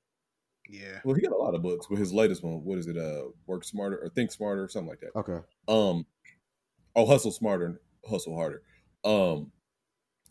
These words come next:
Speaker 2: I got it, but I also got the audiobook because as I was reading the book, I couldn't help but to read it and hear it in fifty's voice. So I listened to the audiobook while I'm reading it. Is that strange?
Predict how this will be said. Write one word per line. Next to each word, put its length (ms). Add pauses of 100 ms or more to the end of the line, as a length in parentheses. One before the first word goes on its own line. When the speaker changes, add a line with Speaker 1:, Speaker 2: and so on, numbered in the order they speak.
Speaker 2:
I 80
got 220
it, 120
but 80
I 80
also 300
got 180
the 80
audiobook 580
because 260
as 160
I 80
was 200
reading 340
the 60
book, 420
I 60
couldn't 260
help 300
but 140
to 100
read 260
it 120 (440)
and 120
hear 440 (160)
it 140
in 180
fifty's 340
voice. 360 (640)
So 200
I 140
listened 360
to 100
the 80
audiobook 580
while 220
I'm 140
reading 240
it. 600
Is 60
that 160
strange? 560